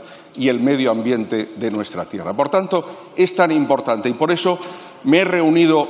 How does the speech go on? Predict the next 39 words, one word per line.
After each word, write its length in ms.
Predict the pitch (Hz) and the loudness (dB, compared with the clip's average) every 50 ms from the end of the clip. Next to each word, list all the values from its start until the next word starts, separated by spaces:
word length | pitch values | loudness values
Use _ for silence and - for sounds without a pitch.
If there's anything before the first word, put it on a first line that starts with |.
| - - - | -6 -10 -2
en 140 | - 160 143 | 0 0 0
los 120 | 131 127 - | 0 2 2
últimos 400 | 180 165 175 170 147 147 139 - | 0 2 2 2 2 2 0 0
días 340 | 135 123 104 92 92 - - | 0 0 0 0 -2 -4 -2
con 240 | - 156 143 131 123 | 0 0 0 2 4
todo 260 | - 170 165 160 160 | 4 2 4 4 0
el 60 | 135 | 0
sector, 440 | - - 131 107 - 113 98 90 - - | 0 -2 -4 -4 -2 -4 -4 -4 -6 -6
cuatro 460 | - 170 202 202 202 202 202 175 165 | 0 4 4 4 4 2 0 0 0
meses 420 | 160 170 196 185 - 180 160 - | 0 0 -2 -2 0 -2 2 2
antes 320 | 180 180 185 - 185 170 143 | 2 2 2 0 -2 0 0
del 140 | 147 131 110 | 0 -2 0
comienzo 420 | 135 131 135 156 160 151 165 165 | 0 2 2 2 2 0 0 0
de 60 | 139 | 2
la 120 | 120 113 - | 2 0 0
próxima 380 | - 127 - - 135 120 123 | -2 -6 -4 -2 -2 -2 0
campaña, 500 | - 120 110 98 90 101 90 73 71 - - - - - - - - - - - - _ | 0 0 -2 0 0 -2 -2 -2 -10 -12 -14 -18 -20 -20 -20 -20 -20 -20 -20 -20 -18 _
para 240 | - 151 143 143 139 | 0 2 2 2 0
con 300 | - 147 143 143 135 135 | 0 0 0 0 0 0
cooperativas 680 | 135 151 139 - 165 139 131 131 170 165 180 170 - | 0 -2 0 2 2 0 2 2 2 2 2 2 0
agroalimentarias 720 | 156 139 139 131 131 131 131 127 127 110 143 139 147 139 123 | 0 0 2 2 0 0 0 -2 -2 0 0 0 0 0 -2
de 60 | 110 | -2
España, 460 | 104 - - 120 107 92 85 76 - - - - - - - - - | -4 -2 -2 -2 -2 0 -6 -10 -12 -14 -20 -20 -20 -20 -20 -20 -8
con 140 | - 139 139 | -2 0 2
las 140 | 131 131 120 | 2 2 2
organizaciones 360 | 131 135 139 131 160 175 170 | 0 0 0 0 -2 -2 -2
profesionales 500 | 170 139 123 123 123 131 135 147 147 - - | -2 -4 -6 -2 -2 0 0 0 0 -2 0
agrarias, 500 | 104 113 113 110 95 82 87 85 - - | 0 0 0 0 -2 -4 -8 -10 -12 -6
con 200 | - 131 131 131 | -2 -2 0 0
la 80 | 135 | 0
interprofesional, 880 | 143 135 - 135 107 - 117 110 117 110 101 123 123 135 117 101 87 - - - - - - - - - - - - - - | 0 0 -2 -2 -2 -2 -4 -4 -4 -6 -4 -2 0 0 0 -2 -4 -8 -14 -20 -20 -20 -20 -20 -20 -20 -20 -20 -20 -20 0
con 180 | - 151 139 135 | 2 4 4 4
la 100 | 135 139 | 4 2
industria, 540 | 139 135 139 160 180 175 - - 120 120 110 | 4 4 6 4 4 2 0 -2 0 2 2
los 220 | 107 117 117 - | 2 0 0 0
alma-, 480 | 135 123 131 127 113 113 123 123 131 - - | 2 2 2 2 2 0 0 0 0 0 0
almazaras, 640 | 127 127 120 120 117 - - 175 151 131 123 113 110 | -2 0 2 0 0 2 4 2 4 4 2 0 0
los 160 | 120 113 104 | -2 -2 -2
exportadores, 920 | 113 - - - 135 120 120 - 120 131 151 156 135 117 101 - - - | -6 -8 -4 -2 -2 -2 0 0 0 2 4 2 2 0 -4 -8 -10 -14